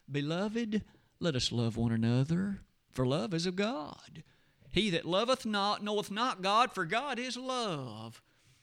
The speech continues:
We read that in First John four, verses seven and eight. And yet, you and I notice in the lesson text this morning, directed to husbands, they were told to love.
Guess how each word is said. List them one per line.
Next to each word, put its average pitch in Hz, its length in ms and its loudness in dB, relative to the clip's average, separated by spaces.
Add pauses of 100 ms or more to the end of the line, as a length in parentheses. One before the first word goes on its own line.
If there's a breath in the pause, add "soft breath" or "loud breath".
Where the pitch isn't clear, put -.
(1120 soft breath)
We 147 140 2
read 180 260 2
that 143 160 0
in 131 80 -4
First 147 240 -4
John 143 240 -4
four, 170 340 -4
verses 131 300 -4
seven 139 280 -2
and 131 120 -4
eight. 147 500 -8 (580 soft breath)
And 180 200 2
yet, 214 320 -2 (360)
you 180 160 -4
and 165 120 -2
I 180 120 -4
notice 165 400 -4
in 143 80 -6
the 143 60 -4
lesson 156 340 -4
text 170 360 -6
this - 180 -6
morning, 175 480 -6
directed 156 520 -2
to 143 100 -4
husbands, 165 640 -2
they 214 320 0
were 214 180 0
told 147 380 -4
to 120 100 -8
love. - 840 -8